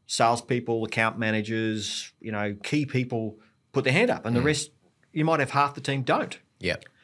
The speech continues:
Speaker 1: And then at the end of it, you get, they, they all put their hands up 'cause you understand that you may be in a situation in administration, back office, something like that. You don't ever directly talk to or see a client, but you deal, you support people that do.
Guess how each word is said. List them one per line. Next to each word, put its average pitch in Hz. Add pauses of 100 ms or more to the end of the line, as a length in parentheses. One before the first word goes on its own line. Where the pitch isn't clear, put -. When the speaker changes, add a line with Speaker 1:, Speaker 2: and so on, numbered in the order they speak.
(840)
Speaker 1:
And 127
then 127
at 95
the 120
end 233
of 175
it, -
you 113
get, 113
they, -
they 104
all 147
put -
their 95
hands 92
up -
'cause 101
you 120
understand 127
that - (120)
you 208
may 180 (380)
be 139
in 131
a 120
situation 117
in 101
administration, 123
back 113
office, 127
something 104
like 98
that. 120 (240)
You 190
don't 196
ever 170
directly 135
talk 165
to 143
or 113
see 123
a 101
client, - (1040)
but 151
you 208
deal, 139
you 151
support 165
people 139
that 104
do. 117